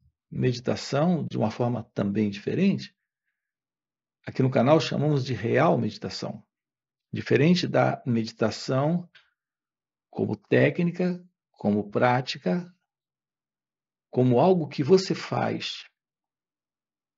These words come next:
Não, absolutamente. A real meditação é o florescer do seu ser, quando há uma aproximação da verdade,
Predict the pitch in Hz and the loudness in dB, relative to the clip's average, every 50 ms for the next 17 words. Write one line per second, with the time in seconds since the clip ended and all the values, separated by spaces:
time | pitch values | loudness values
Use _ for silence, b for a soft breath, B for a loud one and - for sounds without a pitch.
0 | _ _ _ _ _ _ _ _ _ _ _ - 104 107 107 - 92 98 101 - | _ _ _ _ _ _ _ _ _ _ _ -4 -4 -2 -2 -2 -2 -4 -4 -4
1 | - - 156 151 - 175 170 190 220 202 - - - - - _ _ _ b b | -4 -4 -4 -2 -2 -2 0 2 2 2 0 -2 -8 -12 -18 _ _ _ b b
2 | b b b b b b b - - 92 120 147 190 214 220 202 175 170 156 131 | b b b b b b b -12 -6 0 2 6 8 8 8 8 8 4 4 2
3 | 131 135 127 - 190 185 175 - - - _ _ _ - 143 147 147 135 - - | 0 -2 0 0 0 0 0 0 -2 -10 _ _ _ 0 0 2 2 0 2 2
4 | 160 147 147 131 135 - - 208 202 185 156 143 131 127 - - 180 180 - - | 4 4 4 2 0 2 4 4 4 4 4 0 -4 -4 -2 0 0 0 -2 -6
5 | - - 170 160 143 127 - - - - _ _ _ _ _ _ _ _ _ _ | -4 2 4 6 6 4 2 -2 -10 -16 _ _ _ _ _ _ _ _ _ _
6 | _ _ _ _ _ _ _ _ _ _ _ _ _ _ _ _ _ _ _ _ | _ _ _ _ _ _ _ _ _ _ _ _ _ _ _ _ _ _ _ _
7 | _ _ _ _ _ - 135 139 139 131 139 143 - - 147 139 143 131 135 139 | _ _ _ _ _ -2 0 0 4 4 4 4 4 2 0 -2 0 0 -2 -2
8 | 139 - 139 131 - - 160 143 127 120 - - - - 196 202 208 175 156 139 | -2 -2 -4 -4 -4 -4 -2 0 0 0 -2 -4 -2 2 4 4 6 4 4 2
9 | 123 127 110 127 127 120 123 131 143 156 165 135 - 139 - - | 0 -2 -4 -4 -2 0 0 0 2 0 -2 -4 -6 -8 -8 -8